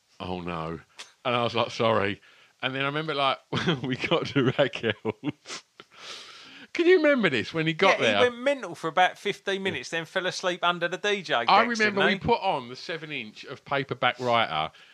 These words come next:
Speaker 2: Was he riding a moped then, round and round in circles?
Speaker 1: He was ra-, but g-, getting smaller and smaller
Speaker 2: Yeah.
Speaker 1: circles until he just fell on the floor and, like, was literally just whizzing round <laughs> and round.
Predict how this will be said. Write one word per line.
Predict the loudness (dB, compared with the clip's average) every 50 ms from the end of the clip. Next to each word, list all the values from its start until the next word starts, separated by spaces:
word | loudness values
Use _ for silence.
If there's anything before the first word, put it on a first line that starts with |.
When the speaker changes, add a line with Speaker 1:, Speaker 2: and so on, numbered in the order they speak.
| _ -18
Speaker 2:
Was | -14 -14 -12
he | -12 -6 -2
riding | 0 0 0 0 -2 -6
a | -4
moped | -2 0 0 -2 -4 -6 -8 -8 -8 -8 -8
then, | -8 -8 -6 -6 -2
round | -2 -2 -2 -2
and | -2 -2
round | -2 -2 -2
in | -4 -8 -10
circles? | -8 -6 -4 -4 -4 -6 -6 -4 -2
Speaker 1:
He | 0
was | 0 0
ra-, | 2 2 2 2 0 -2
but | -4 -4 -4 -6 _ -10
g-, | -10 -8
getting | -4 -4 -2 -2 -2 -4
smaller | -6 -4 0 2 2 4 4 2 2
and | 0 -2
smaller | -4 -2 0 0 2 2 2 2
Speaker 2:
Yeah. | 2 4 4
Speaker 1:
circles | 4 4 4 2 2 0 -2 -2 -2 -2 -4 -6 -6
until | -6 -6 -4 -2 -2 0 0
he | -2
just | -2 -4 -6
fell | -4 -4 -4 -2
on | -2
the | -4 -4
floor | -4 -2 0 2 2 2 0
and, | -2 -2
like, | -2 -4 -4 -4
was | -6 -10 -8
literally | -8 -8 -8 -8 -12 -14 -14
just | -14 -10
whizzing | -4 -2 -2 -2 -2 -4 -4 -2
round | 0 0 0 0 -2 -2
<laughs> | 0
and | 0 2 2
round. | 2 2 2 0 0 0 0 0 -2 -10 -10 -14